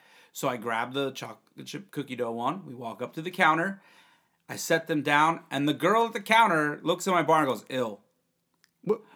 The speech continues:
Speaker 1: Yes.
Speaker 2: What?
Speaker 1: She was like, "Ugh." I was like, "What do you mean, ugh?" That's, she's like, "Oh, I didn't like the Quest ones." And I was like,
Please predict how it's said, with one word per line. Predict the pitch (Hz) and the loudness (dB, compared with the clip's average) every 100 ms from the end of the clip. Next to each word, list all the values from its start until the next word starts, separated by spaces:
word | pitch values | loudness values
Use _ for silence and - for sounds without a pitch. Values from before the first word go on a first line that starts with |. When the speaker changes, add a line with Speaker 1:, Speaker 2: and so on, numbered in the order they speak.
| _ | _
Speaker 1:
Yes. | 180 254 311 - - - _ _ - | 2 6 6 4 -2 -8 _ _ -4
Speaker 2:
What? | 180 | 2
Speaker 1:
She | 381 | 2
was | 185 | 4
like, | 165 - _ - | 2 2 _ 0
"Ugh." | 156 139 - _ - | 2 2 -4 _ -2
I | 214 | 0
was | 220 | 4
like, | 233 - _ _ _ - | 2 0 _ _ _ -4
"What | 285 | 0
do | |
you | 359 | 2
mean, | 427 226 | 0 4
ugh?" | 214 135 127 - - _ _ _ - | 6 6 0 -14 -20 _ _ _ 2
That's, | 254 - - | 2 2 -6
she's | - 156 | -2 0
like, | 151 | 4
"Oh, | 147 | 6
I | 135 131 | 8 8
didn't | 156 139 | 6 2
like | 131 | 0
the | 131 | -4
Quest | - 127 - | -4 -4 -4
ones." | 113 110 104 - _ _ - | -8 -8 -10 -16 _ _ 0
And | 139 | 2
I | |
was | 156 147 | 2 2
like, | 139 | 0